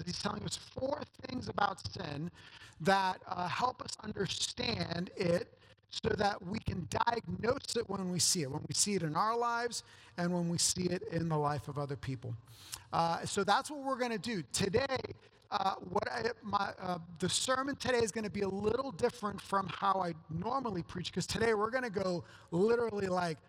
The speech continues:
phrase by phrase of the first three verses. Uh, and then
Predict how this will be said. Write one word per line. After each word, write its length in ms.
phrase 580
by 200
phrase 600
of 60
the 80
first 340
three 160
verses. 560
Uh, 280
and 180
then 400